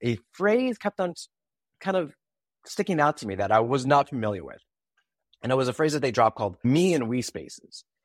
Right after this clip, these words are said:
And a few of them, like, I, I'd say it was, like, three or four different customers who don't really necessarily know each other, use this term, me and we spaces. They use it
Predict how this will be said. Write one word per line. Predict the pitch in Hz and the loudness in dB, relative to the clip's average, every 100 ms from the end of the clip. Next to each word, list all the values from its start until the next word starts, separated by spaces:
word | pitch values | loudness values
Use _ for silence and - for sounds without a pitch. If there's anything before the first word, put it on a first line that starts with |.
| _ _ _ | _ _ _
And | - 127 139 | -4 -2 -4
a | - | -6
few | - 220 | 0 4
of | |
them, | 165 107 | 4 2
like, | 113 113 - | 0 -2 -2
I, | 156 | -2
I'd | - 139 | -4 -6
say | 127 | -6
it | |
was, | 95 | -8
like, | 82 - | -12 -12
three | 120 | -10
or | 98 | -10
four | - 95 | -8 -10
different | 85 85 | -10 -8
customers | 95 92 - 90 90 - - | -8 -6 -6 -6 -6 -10 -6
who | 123 110 - | -6 -6 2
don't | 180 170 | 4 6
really | 120 | 4
necessarily | 107 107 117 101 110 | 2 -2 2 2 4
know | 170 | 2
each | 107 | 2
other, | 98 95 82 | -2 -6 -6
use | 131 165 | 0 2
this | 180 - | 2 0
term, | 127 110 | 0 2
me | 120 156 | 2 0
and | 120 | 0
we | 110 | -2
spaces. | - 107 101 104 | -2 -4 -4 -4
They | 127 | -2
use | 165 214 | 0 -2
it | 160 | -4